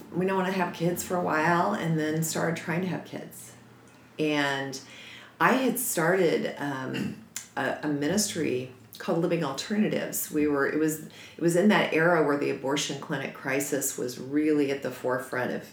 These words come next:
news, and the pro-life movement was right at the forefront of everything. And my sister had actually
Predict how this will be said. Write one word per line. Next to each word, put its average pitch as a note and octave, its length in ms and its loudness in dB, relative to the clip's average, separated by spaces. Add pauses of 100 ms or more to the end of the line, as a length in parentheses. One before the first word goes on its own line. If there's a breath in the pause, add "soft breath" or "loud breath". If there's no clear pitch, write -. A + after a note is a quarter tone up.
(120)
news, D#3+ 840 4
and C#3 420 0
the D3 80 2
pro-life D#3 720 2
movement C3 500 -4
was B2 180 -10
right D3 380 4
at D3 100 0
the C#3+ 60 -6
forefront A2+ 500 -4
of G#2+ 100 -6
everything. B2 840 -4
And B2+ 440 -6 (220)
my D#3 200 6
sister D#3+ 440 4
had B2 80 -2
actually - 460 -4